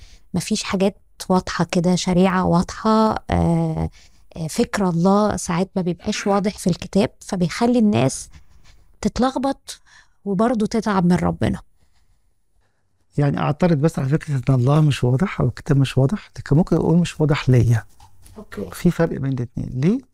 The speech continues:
Speaker 2: <clears throat> الدليل اللي عندنا إنه عندنا ناس على مدار عمر الكنيسة ألفين سنة، ناس بسطة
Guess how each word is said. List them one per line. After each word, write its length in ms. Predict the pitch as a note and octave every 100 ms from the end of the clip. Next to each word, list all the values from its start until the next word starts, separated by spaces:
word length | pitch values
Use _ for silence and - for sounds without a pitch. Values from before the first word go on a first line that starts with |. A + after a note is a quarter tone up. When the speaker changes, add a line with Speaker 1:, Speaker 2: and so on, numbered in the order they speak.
| _ _ _ _ _
Speaker 2:
<clears throat> 300 | A#3 G#3 E3+ - _ _ _ _ -
الدليل 400 | C#3 B2 D3 B3
اللي 120 | F#3+
عندنا 440 | C3+ C3+ F#3 G3
إنه 360 | C3+ B2+ B2 - - _ -
عندنا 260 | C#3+ E3+
ناس 320 | D3+ F3+ - - _ _ _ _ _ -
على 220 | C#3 C3
مدار 420 | B2 B2+ C#3 E3+
عمر 240 | C#3+ D#3 C3+
الكنيسة 540 | A#2 - C#3 C#3+ -
ألفين 260 | C3+ - C#3
سنة، 300 | - C#3 A#3 _ - - - -
ناس 280 | D3+ D3 -
بسطة 400 | C#3+ C#3 E3